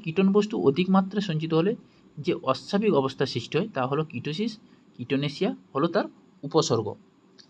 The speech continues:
এখানে এ এবং আর উভয় সঠিক, কিন্তু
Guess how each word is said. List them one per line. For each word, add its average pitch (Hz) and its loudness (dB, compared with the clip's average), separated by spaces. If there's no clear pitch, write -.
এখানে 220 2
এ 165 4
এবং 233 4
আর 160 4
উভয় 170 4
সঠিক, 208 2
কিন্তু 170 -2